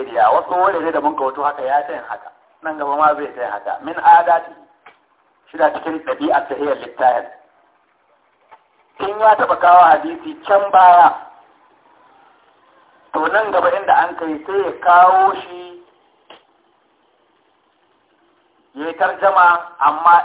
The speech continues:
in ka ga hadisin da ya kawo nan ka ɗibi tarjama ba su da alaƙa. Amma in ka koma can inda ya taɓa kawo shi,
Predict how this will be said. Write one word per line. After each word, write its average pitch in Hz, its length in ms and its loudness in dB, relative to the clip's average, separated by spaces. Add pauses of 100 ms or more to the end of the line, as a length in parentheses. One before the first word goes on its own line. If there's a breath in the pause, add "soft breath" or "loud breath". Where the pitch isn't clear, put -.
in 208 160 -14
ka 214 120 -6 (180)
ga 208 120 0
hadisin 208 500 -4
da 180 80 -8
ya 180 100 -12
kawo 208 280 4
nan 190 160 -8
ka 208 100 -10
ɗibi 196 280 -18
tarjama 208 320 -6
ba 160 220 0
su 135 60 -10
da 104 160 -2
alaƙa. 107 340 -6 (580)
Amma 185 320 4
in - 60 -6
ka 240 80 -4
koma 254 360 2 (100)
can 247 240 -4
inda 254 200 -6
ya 196 80 -8
taɓa - 220 -4
kawo 147 320 2
shi, - 140 -20